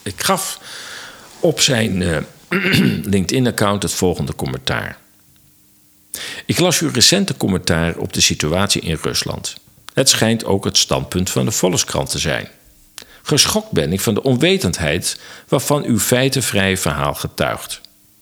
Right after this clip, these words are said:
En ook al zou u gelijk hebben, dan moet u zich bewust zijn wat het ophitsen tot een hete oorlog tegen een kernmacht Rusland voor ons land en het leven van alle burgers kan betekenen.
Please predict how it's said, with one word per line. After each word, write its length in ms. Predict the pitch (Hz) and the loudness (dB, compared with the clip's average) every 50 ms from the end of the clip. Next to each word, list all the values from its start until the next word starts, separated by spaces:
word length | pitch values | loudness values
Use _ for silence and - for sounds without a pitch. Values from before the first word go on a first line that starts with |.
| - - - - - - - | -18 -14 -10 -10 -10 -6 0
En 140 | - 165 185 | 2 2 2
ook 100 | 180 - | 2 2
al 180 | 175 170 147 - | 0 -2 -2 0
zou 320 | - - 175 190 196 185 165 | 0 0 2 2 2 2 2
u 140 | 160 156 - - | 0 0 -2 -4
gelijk 640 | - - - - 113 104 107 127 160 175 156 123 - | -2 0 2 4 4 4 4 4 4 2 0 0 0
hebben, 480 | - 82 78 71 71 71 90 165 190 - - - _ _ _ _ _ _ _ _ - _ _ - _ _ _ _ _ _ _ - - - | 0 0 0 0 0 0 -2 -2 -4 -8 -14 -20 _ _ _ _ _ _ _ _ -20 _ _ -20 _ _ _ _ _ _ _ -10 -8 -6
dan 420 | 76 78 80 78 80 92 107 - - - - | -6 -2 -2 0 0 0 -2 -4 -6 -12 -8
moet 260 | - 85 80 80 - - | -4 -4 -4 -4 -6 -6
u 40 | |
zich 300 | 78 - 76 73 73 - | -6 -4 -4 -4 -6 -6
bewust 420 | 71 73 67 71 107 165 185 170 - | -8 -6 -4 0 0 2 2 2 0
zijn 360 | - - 57 - - 135 156 - - - - - - - _ | 0 0 -2 -2 -2 -4 -6 -8 -16 -20 -20 -20 -20 -12 _
wat 160 | - 104 107 - | -2 -2 0 0
het 180 | 90 - - | -4 -6 -2
ophitsen 600 | - 170 175 - - 95 90 - - - 67 - | -2 -2 -2 0 0 0 2 4 2 2 2 0
tot 180 | - 98 80 - | -2 -2 -2 0
een 100 | 73 78 | -2 0
hete 340 | 78 82 87 85 - - - - - - _ _ - | 2 0 0 0 -2 -4 -8 -8 -12 -20 _ _ 2
oorlog 380 | 127 151 160 - - - - | 2 4 4 2 0 -2 -2
tegen 260 | - - 69 - - | 0 0 0 0 -2
een 180 | 65 64 - - | -4 -6 -6 -2
kernmacht 600 | - - 165 156 123 107 104 92 - - - - - | -2 0 2 2 2 2 0 0 -2 -2 -6 -10 -10
Rusland 800 | - - - 156 190 151 165 151 - - 57 60 - - - - - - - - - | -8 -4 -2 2 2 2 2 2 2 0 0 -2 -2 -4 -8 -12 -14 -20 -20 -14 -8
voor 200 | - - 151 - | -4 -2 -2 0
ons 240 | - 127 110 - | 0 0 0 2
land 300 | - 80 76 87 113 - | 2 2 2 2 0 0
en 120 | - 85 101 | 0 0 0
het 140 | 92 80 - | 0 0 0
leven 420 | 80 85 90 110 117 110 143 117 | 2 2 2 2 0 0 -2 -2
van 160 | - 104 - - | -2 -2 -4 -4
alle 240 | - 82 80 80 92 | -6 -4 -2 -2 -2
burgers 420 | 92 87 78 71 - - - - - | 0 0 0 0 0 -2 -2 -4 -2
kan 220 | - 82 67 69 | -2 -2 -2 -2
betekenen. 580 | 78 - - 156 160 156 - 113 82 65 - | -4 0 0 2 2 2 2 0 -2 -2 -4